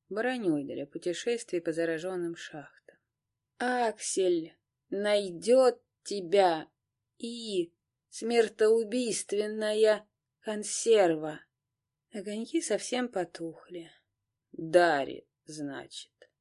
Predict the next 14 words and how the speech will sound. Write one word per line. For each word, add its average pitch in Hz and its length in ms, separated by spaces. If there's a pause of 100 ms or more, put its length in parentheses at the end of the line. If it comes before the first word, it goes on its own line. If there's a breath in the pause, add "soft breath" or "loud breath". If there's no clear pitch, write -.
(500)
Какое 170 360
глупое 175 680 (100)
имя, 226 500 (140)
ну 269 240
да 240 160
ладно. 147 560 (680)
Нам 175 200
ещё 175 280
предстоит 175 600
тебя - 260
пробудить, 170 720
так - 220
что - 260
двинули». 170 640